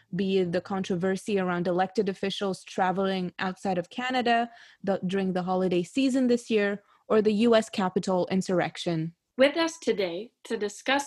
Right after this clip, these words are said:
Speaker 2: the relationship between arts and politics is a retired student leader, Albertan cowboy, and political artist, and a great friend, Reed Larson. So first question,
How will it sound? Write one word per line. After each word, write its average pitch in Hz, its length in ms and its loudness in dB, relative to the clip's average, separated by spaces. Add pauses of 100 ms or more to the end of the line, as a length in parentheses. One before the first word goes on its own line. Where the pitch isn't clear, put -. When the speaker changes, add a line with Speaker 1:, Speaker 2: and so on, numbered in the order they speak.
Speaker 2:
the 208 100 -2
relationship 180 720 -6 (340)
between 180 360 -8 (100)
arts 185 460 -10
and 190 100 -10
politics 190 680 -8 (400)
is 220 120 -4
a 220 80 0
retired 262 580 0
student 226 420 -2
leader, 196 360 -2 (420)
Albertan 254 520 2
cowboy, 220 800 0
and 208 220 -6
political 240 520 0
artist, 190 600 -2 (640)
and 226 180 4
a 226 40 2
great 202 360 0
friend, 185 420 -6 (260)
Reed 202 220 0
Larson. 185 560 -6 (840)
So 214 300 -6
first 277 280 0
question, 247 580 -4